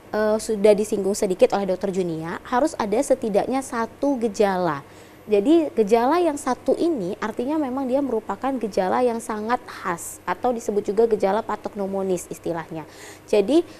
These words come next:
gejala yang sangat khas itu apa? Yang pertama masalah di isi pikiran tadi seperti yang disampaikan oleh Dokter Junia. Misalnya ada talk of echo tadi atau isi pikiran yang bergema berulang-ulang. Dia memikirkan sesuatu hal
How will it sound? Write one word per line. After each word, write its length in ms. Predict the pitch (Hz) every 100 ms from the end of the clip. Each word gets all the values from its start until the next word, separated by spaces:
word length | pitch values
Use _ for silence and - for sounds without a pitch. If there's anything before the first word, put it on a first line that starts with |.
| -
gejala 480 | 226 220 233 226 226
yang 240 | 226 226
sangat 240 | 233 233 226
khas 160 | 247
itu 160 | 262 330
apa? 240 | 311 254
Yang 160 | 247 233
pertama 400 | 220 214 220 285
masalah 400 | 247 226 208 247
di 240 | 214 294 -
isi 240 | 226 247
pikiran 480 | 233 208 190 175 170
tadi 320 | 175 180 180 170
seperti 400 | - - - 202
yang 80 | 202
disampaikan 400 | 185 175 185 190
oleh 80 | 180
Dokter 240 | 170 160
Junia. 480 | - 165 160 156 151 - - -
Misalnya 640 | 190 - 185 180 226 247 190
ada 400 | 185 196 269 - - - -
talk 240 | 254 262 -
of 160 | 254 -
echo 400 | - 226 240 269 262
tadi 400 | 247 226 220 165 - -
atau 240 | - 262 -
isi 240 | 214 -
pikiran 560 | 226 226 - 208 233 269
yang 240 | 254 269
bergema 480 | 247 214 196 214 240
berulang-ulang. 800 | 240 220 202 190 - 196 170 180
Dia 80 | 240
memikirkan 480 | 277 247 196 - 226
sesuatu 400 | 220 - 196 175
hal 320 | - 185